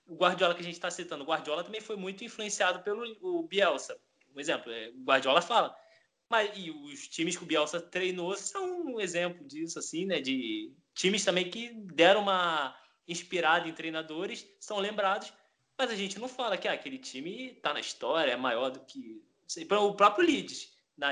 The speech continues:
Championship. A gente não fala que aquele Leeds é o maior do que tal, tal, assim. Eu não sei se eu coloco, eu entendi o ponto, mas eu não sei se eu coloco como um peso de que, ah,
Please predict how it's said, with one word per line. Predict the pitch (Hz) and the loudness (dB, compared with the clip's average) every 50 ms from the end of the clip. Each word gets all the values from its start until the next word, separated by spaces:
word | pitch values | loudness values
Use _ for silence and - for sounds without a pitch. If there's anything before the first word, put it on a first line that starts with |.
| 131 | -2
Championship. | - 156 151 156 160 143 - 143 127 - | -2 -6 -8 -8 -10 -10 -10 -10 -10 -10
A | 120 | -12
gente | 135 143 - - | -16 -14 -14 -10
não | 233 | -2
fala | - 202 180 | 0 2 2
que | 170 165 | 2 0
aquele | 156 - 160 160 143 | -2 -4 -4 -4 -4
Leeds | 135 143 165 160 165 165 160 | -4 -4 -6 -8 -8 -8 -4
é | 165 156 | -2 -2
o | 151 147 147 139 143 - | 0 -2 -2 -6 -10 -14
maior | 139 139 139 135 127 123 123 139 160 170 | -10 -4 -2 -2 0 0 -2 -2 -2 -4
do | 165 165 | -6 -8
que | - - - 139 - - _ | -12 -14 -14 -14 -14 -8 _
tal, | - 131 131 127 127 - | 0 0 0 0 -2 -6
tal, | - - - 139 135 | -8 -4 -2 0 0
assim. | 131 - - 156 143 - _ _ _ - - - _ _ - _ _ _ _ - | 0 -2 -4 -8 -10 -12 _ _ _ -20 -20 -20 _ _ -20 _ _ _ _ 6
Eu | 208 233 | 6 8
não | 254 | 8
sei | 254 269 254 | 6 4 2
se | 262 254 | 0 0
eu | 247 | 0
coloco, | - 233 220 226 226 220 247 220 196 247 262 269 - - | 0 0 -2 -2 -2 -2 -4 -6 -4 -2 -2 -2 -2 -2
eu | 190 202 | -2 -2
entendi | 240 247 247 254 226 180 214 | -2 -2 -2 -4 -4 -4 -6
o | 214 | -8
ponto, | - - 170 180 196 190 | -8 -6 -4 -4 -4 -4
mas | 208 185 | -6 -6
eu | 196 208 | -8 -8
não | 214 | -8
sei | - 220 | -8 -10
se | 202 - | -10 -10
eu | 202 | -6
coloco | - 190 175 185 185 185 - - | -4 0 0 0 0 -2 -4 -4
como | - 190 202 233 | -2 -2 -2 -2
um | 226 | -4
peso | 202 - - 165 175 196 202 202 | -8 -4 -2 0 0 0 0 -4
de | 175 - | -8 -8
que, | - - | 0 4
ah, | 202 180 139 | 4 4 4